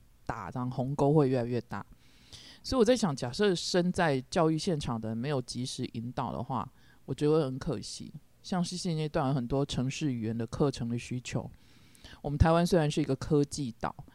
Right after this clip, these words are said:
硬体应该不是问题，软体也很容易克服，可是问题就在于师资。你有接触过 coding 的课程吗？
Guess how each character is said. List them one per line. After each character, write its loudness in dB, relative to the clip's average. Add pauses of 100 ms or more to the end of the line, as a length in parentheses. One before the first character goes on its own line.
(520)
硬 2
体 0
应 -2
该 6
不 2
是 -2
问 4
题， -8 (400)
软 0
体 -6
也 0
很 -4
容 -2
易 -4
克 0
服， -12 (440)
可 2
是 2
问 4
题 -4
就 0
在 0
于 -4
师 -8
资。 -10 (680)
你 -4
有 2
接 0
触 -2
过 6
coding 2
的 -2
课 -2
程 -8
吗？ -14